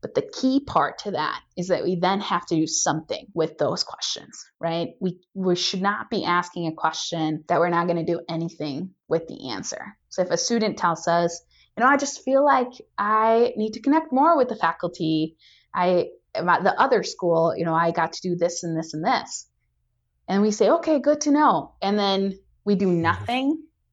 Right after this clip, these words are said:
Speaker 1: That's gonna be, we're not just neutral anymore. Now it's negative points, right? So definitely think asking intentional questions and doing something, making sure you're doing something or have a plan to do something with the answers of the questions you're asking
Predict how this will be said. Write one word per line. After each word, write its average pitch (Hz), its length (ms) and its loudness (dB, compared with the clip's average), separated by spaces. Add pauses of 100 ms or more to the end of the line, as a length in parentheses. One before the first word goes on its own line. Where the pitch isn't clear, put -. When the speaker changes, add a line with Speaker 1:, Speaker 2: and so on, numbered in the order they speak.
(120)
Speaker 1:
That's 202 340 0
gonna 202 240 2
be, 170 360 2
we're 214 160 2
not 196 200 0
just - 200 -12
neutral 170 260 -6
anymore. 156 500 -2
Now 185 220 2
it's - 180 -8
negative 170 380 -2 (160)
points, - 480 -10
right? 170 340 -8
So 165 340 0 (600)
definitely 214 380 0
think 180 340 -2 (160)
asking 185 240 -2
intentional 247 480 0
questions 208 680 -2
and 185 160 -6
doing 165 420 -2
something, 196 840 -2 (520)
making 175 220 -6
sure 185 160 -2
you're 175 80 4
doing 170 220 0
something 180 340 -2
or 165 80 -2
have 175 140 0
a 160 40 0
plan 170 300 -2
to - 120 -8
do 185 100 -4
something 240 500 -2 (380)
with 180 120 -2
the 165 220 -4
answers 196 680 -2
of 175 120 -4
the 175 80 -2
questions - 420 -8
you're 151 140 -8 (120)
asking 143 640 -8